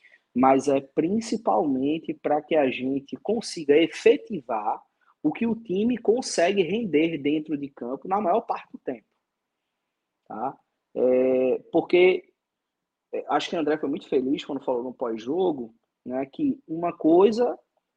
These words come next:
é a gente tá de cabeça inchada com o fato da gente ter se classificado um jogo que estava ganho. Outra coisa é a gente esquecer que foi um jogo onde o Santa Cruz foi muito superior,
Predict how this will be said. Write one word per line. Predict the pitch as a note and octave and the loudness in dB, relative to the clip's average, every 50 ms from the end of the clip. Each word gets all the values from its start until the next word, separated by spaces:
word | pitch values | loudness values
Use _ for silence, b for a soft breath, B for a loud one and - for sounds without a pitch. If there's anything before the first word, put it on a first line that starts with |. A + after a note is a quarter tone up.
| _ _ - | _ _ -2
é | B2 C3 | 0 2
a | C#3 C3+ C3+ | 2 2 2
gente | B2+ C#3+ C#3 C#3 - | 0 -2 -6 -4 -2
tá | - B2+ C3 | -2 -2 -2
de | C#3 | -2
cabeça | - C#3+ C3 C3 C3 C3 C3 - - | -4 -4 -4 -2 -2 -4 -6 -6 -10
inchada | C#3+ C3 - - - - A2+ A2 A#2 B2+ C3+ D#3+ D#3+ D#3+ | -12 -12 -12 -10 -4 -2 0 2 2 2 0 0 -2 -4
com | - - - C#3+ D3 E3 F#3 A3+ B3 - _ _ _ _ _ _ _ _ - | -4 -6 -6 -6 -4 -4 -6 -8 -12 -14 _ _ _ _ _ _ _ _ -16
o | - | -16
fato | - - - C#3+ D3+ D3+ | -4 2 2 2 4 2
da | - D3 | 0 -4
gente | C#3+ D#3+ D3+ | -4 -4 -4
ter | - C#3+ C#3 | -2 -2 -2
se | C#3 - | -2 -2
classificado | - D3 C#3 C#3 - - C3 - - B2+ B2 D#3 E3 F3 | -4 -4 -4 -4 -6 -10 -6 -2 2 2 2 2 0 -2
um | D#3 B2+ | -8 -8
jogo | A2+ - C#3 D#3+ F#3+ | -4 -2 -2 -2 -4
que | - - | -4 -8
estava | E3 - - - D#3+ F#3+ A3+ E4 F#4+ | -8 -8 -4 -4 -4 -2 -2 -4 -4
ganho. | B3 E3 C3 - - C#3 C#3 C3 B2 A#2 A2 A2+ - _ _ _ _ _ _ _ _ _ b b b b b b b | -4 -4 -2 0 2 4 4 2 0 -2 -6 -10 -16 _ _ _ _ _ _ _ _ _ b b b b b b b
Outra | - D3+ D#3+ D#3+ G#3+ G3+ | 0 2 2 2 2 0
coisa | G3 - - D#3+ E3 F3+ G#3+ A#3 A#3 B3+ | -2 0 2 2 4 6 4 4 4 2
é | A#3 B3 A#3+ | 0 2 2
a | G3 | 0
gente | F3 F3 F3 F3 F#3+ G#3+ G#3 - B3 B3 C4 C#4 C#4+ - _ _ - | 0 -2 -6 -6 -6 -8 -8 -10 -10 -8 -10 -10 -12 -16 _ _ -10
esquecer | C4+ B3 A#3+ - - - - A#3 G#3 - - - - C3 B2 B2 C3 D3 E3+ | -8 -6 -6 -6 -6 -2 0 0 0 0 -2 -8 -6 -6 -4 -2 -2 -2 -2
que | G#3 - A#3+ | -4 -6 -8
foi | G3+ - A#3 | -6 -4 -4
um | A#3+ A#3 E3+ | -4 -4 -6
jogo | C3+ - B2 B2+ C3 C#3+ E3 | -8 -6 -4 -4 -2 -2 -4
onde | E3+ E3 | -6 -8
o | - | -10
Santa | - D#3+ D#3+ | -10 -8 -8
Cruz | D#3 - C3+ A#2+ | -8 -10 -12 -14
foi | - - B2 | -10 -10 -10
muito | A#2 A#2 B2 B2+ C#3 E3+ G#3+ A3+ - | -8 -8 -4 0 0 0 0 -2 -4
superior, | A3+ G3 - - - D#3+ B2+ C3+ | -6 -4 -2 0 2 2 2 0